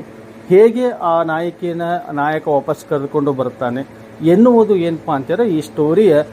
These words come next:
ಒಂದು ಲೈನ್ ಹೇಳಿ ಅಂಥೇಳಿ ಕೂಡ ನಾವು ಹೇಳಬಹುದು. ಹೀಗೆ ಬಿಡುಗಡೆಯಾದ ಇಪ್ಪತ್ನಾಲ್ಕು ದಿನಗಳಲ್ಲಿ ಈ ಸಿನಿಮಾ Netflix-ನಲ್ಲಿ ಸ್ಟ್ರೀಮಿಂಗ್ ಆಗ್ತಿದೆ. ಆ, ಅಜಿತ್ ರವರ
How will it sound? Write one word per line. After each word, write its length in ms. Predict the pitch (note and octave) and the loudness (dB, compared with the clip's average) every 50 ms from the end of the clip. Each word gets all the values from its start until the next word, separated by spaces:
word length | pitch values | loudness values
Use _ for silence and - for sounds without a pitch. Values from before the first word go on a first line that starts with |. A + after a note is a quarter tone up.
| - - - - | -16 -20 -12 -6
ಒಂದು 220 | C#3+ D3 D3 D3 D3 | -2 -2 0 0 0
ಲೈನ್ 220 | D3+ D3+ E3 D#3+ | 0 0 -2 -2
ಹೇಳಿ 280 | D3+ D3 C#3 C#3 D#3 D#3 | -2 -2 -2 0 0 0
ಅಂಥೇಳಿ 300 | C#3+ C3+ C3 C#3+ C3+ C3 | 0 -2 -4 -6 -6 -6
ಕೂಡ 180 | - F3 F3+ F3 D3 C#3 - - | -4 -2 0 2 2 0 0 -4
ನಾವು 160 | D3 C#3 C3+ | -6 -4 -4
ಹೇಳಬಹುದು. 540 | A2 B2+ C#3 C3 B2+ B2 C3 C3 C3+ D3 G3 G#3 - - - - - - - | -4 -4 -4 -4 -4 -4 -4 -4 -2 -2 -4 -6 -6 -14 -20 -20 -8 -2 0
ಹೀಗೆ 380 | A#3 C#4+ A#3 G3+ F3 G3+ G#3+ - - - - - - - - - D3+ | 2 4 4 4 2 2 -2 -6 -14 -20 -20 -20 -20 -18 -8 -4 0
ಬಿಡುಗಡೆಯಾದ 600 | F#3 F#3 G#3+ A3+ B3 A#3+ A3+ A#3 A3+ G#3 G3+ G#3+ | 2 2 4 4 4 4 4 4 4 4 4 2
ಇಪ್ಪತ್ನಾಲ್ಕು 760 | G#3+ D#3+ D#3 D3+ - - G#3 G#3 - G3 F3+ G3 F#3+ G#3+ G3+ | 2 0 0 -2 -2 -4 -4 -2 -2 -2 -2 0 0 0 0
ದಿನಗಳಲ್ಲಿ 600 | F3 F#3 F3+ F3 E3 D#3+ D#3+ E3+ F#3+ G#3+ F#3 D3 | 0 0 0 0 -2 0 0 0 2 2 2 2
ಈ 320 | D3+ D3+ D3+ - F3 D#3 D3+ | 0 -2 -4 -4 -4 -4 -4
ಸಿನಿಮಾ 400 | - - D#3+ D3+ D#3+ F3 E3+ D#3 | -4 -4 -4 -2 0 0 0 0
Netflix-ನಲ್ಲಿ 720 | C#3 C#3+ C#3 - - E3+ - - E3+ D#3+ D#3 D#3 D3+ C#3+ | 0 -2 -4 -6 -10 -14 -10 -8 -6 -4 -2 0 0 -2
ಸ್ಟ್ರೀಮಿಂಗ್ 400 | - - - D3+ D3 D#3 D3+ C#3+ | -2 -2 -4 -2 0 0 0 0
ಆಗ್ತಿದೆ. 640 | C#3+ D3 - - D3+ C#3 F3 A3+ B3 - - - - - - - - - - - | -2 -2 -4 -6 -4 0 0 0 0 -2 -8 -20 -20 -20 -20 -20 -20 -18 -8 -4
ಆ, 80 | D3+ D3 | -2 0
ಅಜಿತ್ 400 | - D#3+ D#3 F3+ A3 G#3+ G#3+ - | 0 2 2 2 2 0 0 0
ರವರ 280 | G3 F#3+ F3+ F#3 F3+ | 0 2 2 2 2